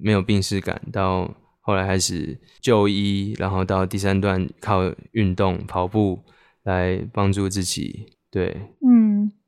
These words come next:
Speaker 2: 你有回去就是再重新思考过，那个时候为什么会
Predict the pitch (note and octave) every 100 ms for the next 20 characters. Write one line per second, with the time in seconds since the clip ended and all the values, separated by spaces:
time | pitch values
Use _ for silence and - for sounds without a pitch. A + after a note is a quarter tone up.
0 | _ D4 C#4+ A3+ A3+ C#4+ B3 C4 C4 B3+
1 | A3 - G3 G#3 A3 - G3+ A3 A#3 G#3
2 | - C4+ B3 - G#3+ G#3+ G#3 G#3 - -
3 | F#3 G#3 C#3 D#2+